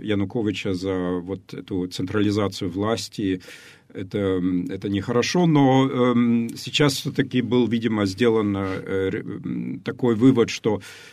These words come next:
лучше сейчас подписывать и потом стараться это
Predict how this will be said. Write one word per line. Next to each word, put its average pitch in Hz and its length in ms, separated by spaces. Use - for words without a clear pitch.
лучше 143 280
сейчас 131 400
подписывать 120 720
и 113 40
потом 120 420
стараться 101 520
это 92 760